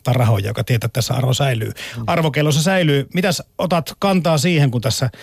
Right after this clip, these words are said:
Speaker 1: ö, kävi kaksituhattaluvun, oliko se alkupuolella siitä, että tänne Suomeen tuli jostakin, en tiedä mistä, minkä maalaisia olivat, mutta panivat lehteen ilmoituksia, että hetkinen, tänne voi tuoda tuota,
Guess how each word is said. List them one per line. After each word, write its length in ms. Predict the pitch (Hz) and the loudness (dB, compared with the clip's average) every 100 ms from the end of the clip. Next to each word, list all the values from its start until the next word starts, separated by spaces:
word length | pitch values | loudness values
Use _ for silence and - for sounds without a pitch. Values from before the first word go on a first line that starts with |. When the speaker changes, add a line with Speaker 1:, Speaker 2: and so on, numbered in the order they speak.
| - - _ - | -20 -20 _ -2
Speaker 1:
ö, 200 | 135 127 | 0 2
kävi 260 | 135 139 127 | 0 0 0
kaksituhattaluvun, 840 | 151 139 - 127 120 117 117 107 117 - | 0 -4 0 -2 0 0 0 -2 -6 -4
oliko 220 | 127 113 | -2 0
se 80 | 110 | 0
alkupuolella 680 | 139 135 120 110 123 107 110 | 0 0 0 -4 -2 -2 -2
siitä, 380 | 135 113 104 110 | -2 -2 -4 -8
että 180 | 101 120 | -8 -6
tänne 180 | 123 | -4
Suomeen 500 | 117 151 123 113 110 - _ | 0 2 2 2 -2 -8 _
tuli 180 | 208 180 | 0 2
jostakin, 480 | 151 135 139 120 117 - | 2 0 -2 -2 -2 -2
en 140 | 156 | 0
tiedä 160 | 156 147 | 2 2
mistä, 320 | 156 143 143 139 | 2 0 -2 0
minkä 240 | 160 147 | 0 2
maalaisia 520 | 139 131 120 120 135 | 2 2 0 0 0
olivat, 300 | 139 127 107 117 | 2 0 0 -6
mutta 240 | 101 110 - - - - _ _ _ _ - | -6 -6 -8 -16 -18 -20 _ _ _ _ -6
panivat 280 | 196 180 143 | -2 0 2
lehteen 320 | 208 208 202 | 0 0 0
ilmoituksia, 580 | 226 240 214 208 - 208 | 2 2 2 0 0 -2
että 140 | 190 180 | 0 0
hetkinen, 640 | 214 - 202 208 151 107 | 0 0 0 2 0 0
tänne 260 | - 180 156 | 0 0 2
voi 160 | 180 | 2
tuoda 240 | 160 185 160 | 2 0 0
tuota, 420 | - 170 151 147 | 0 0 0 -2